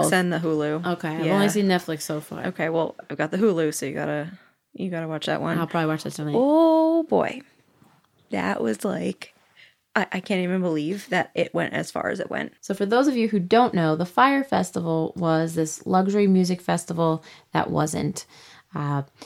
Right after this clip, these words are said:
Speaker 1: this young kid, Billy McFarland, came up with the idea to have a bunch of celebrities and musicians m-, intermixed with real people, and, uh,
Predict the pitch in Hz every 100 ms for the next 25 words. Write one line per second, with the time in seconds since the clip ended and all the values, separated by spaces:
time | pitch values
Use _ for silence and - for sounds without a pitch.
0 | - 170 165 170 170 170 190 175 180 180
1 | 170 160 - - 220 208 202 190 196 -
2 | 170 165 170 - 160 156 151 202 196 190
3 | 185 - - - - 165 170 185 - -
4 | 190 214 202 202 196 180 165 160 196 202
5 | - 190 185 180 180 - _ - 175 180
6 | 180 175 175 180 - 170 160 170 160 -
7 | 240 233 233 220 214 214 - - _ -
8 | 180 175 175 170 170 160 170